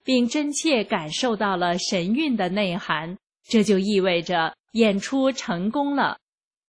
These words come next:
德拉波拉最后送上他对神韵艺术总监的敬意，感谢他制作出如此完美的杰作。D F 先生，神韵是完美的杰作，演出中展现的纪律与精神、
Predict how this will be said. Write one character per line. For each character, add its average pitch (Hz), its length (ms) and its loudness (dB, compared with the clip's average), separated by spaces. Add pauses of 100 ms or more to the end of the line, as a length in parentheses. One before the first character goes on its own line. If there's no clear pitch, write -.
(260)
德 226 120 2
拉 240 160 4
波 233 180 2
拉 226 240 4
最 247 240 0
后 226 340 2
送 208 240 -2
上 202 240 -2
他 202 320 0
对 208 320 4
神 196 240 -2
韵 220 300 2
艺 254 80 -2
术 208 260 0
总 180 300 -6
监 254 240 -2
的 170 140 0
敬 208 340 -2
意， 170 260 -6 (300)
感 220 200 2
谢 262 200 2
他 247 280 2
制 240 260 -2
作 220 200 2
出 233 360 -2
如 196 260 0
此 247 240 -2
完 170 260 0
美 233 220 0
的 175 160 -4
杰 160 280 -4
作。 160 360 -4 (800)
D 254 180 6
F 214 400 0
先 196 340 0
生， 175 280 -4 (220)
神 233 260 2
韵 277 200 4
是 226 280 2
完 202 260 2
美 262 180 0
的 190 160 -2
杰 180 300 -2
作， 180 380 0 (280)
演 180 220 4
出 226 200 0
中 233 340 4
展 180 300 -2
现 233 220 -2
的 196 220 4
纪 247 320 0
律 190 220 -2
与 175 260 -2
精 254 340 -2
神、 180 440 -4